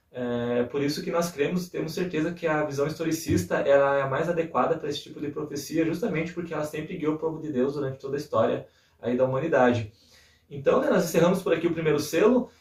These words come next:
Interessante que nós falamos da ascensão do Império Romano, e logo após o Império tá em ascensão, né, o que pode ocasionar, uma das coisas que pode ocasionar a sua decadência é justamente a, os conflitos internos, né, aque-, aquele desejo de poder,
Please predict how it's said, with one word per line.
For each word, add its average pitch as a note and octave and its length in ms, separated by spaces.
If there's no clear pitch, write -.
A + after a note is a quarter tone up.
Interessante D#3 560
que E3+ 80
nós D#3+ 140
falamos D3+ 320
da D#3 60
ascensão C#3+ 420
do C3+ 80
Império B2+ 280
Romano, E3+ 540
e D#3+ 60
logo E3 260
após F3 280
o F#3 60
Império E3+ 360
tá E3 100
em - 20
ascensão, E3 460
né, G3+ 120
o F#3 80
que - 140
pode E3 260
ocasionar, D#3 540
uma D3+ 100
das C#3+ 160
coisas C#3+ 300
que - 80
pode C#3 180
ocasionar C#3 440
a C3 40
sua C3+ 240
decadência B2+ 500
é C#3+ 40
justamente F3 520
a, C#3+ 280
os C#3 100
conflitos D#3 400
internos, - 500
né, C#3 200
aque-, B2+ 240
aquele B2 300
desejo B2 340
de - 60
poder, D3 460